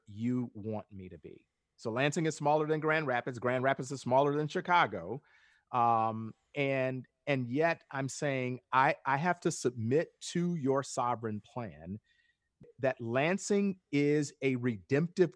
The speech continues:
gift in your sovereignty. And I have to receive it as a gift." And, and I, I can tell you, I'm gonna be very honest. When I first, like, like, "God, I do not wanna go to Lansing. It's not,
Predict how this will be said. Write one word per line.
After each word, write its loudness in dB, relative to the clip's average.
gift -2
in -2
your 2
sovereignty. -2
And 4
I 8
have 2
to 2
receive 0
it 2
as -2
a -2
gift." -8
And, 2
and 8
I, 8
I 8
can 4
tell 10
you, 10
I'm 8
gonna 0
be 2
very 8
honest. 2
When -6
I 0
first, 2
like, 2
like, 4
"God, 8
I 8
do 4
not 6
wanna 2
go 6
to 4
Lansing. 2
It's 2
not, 6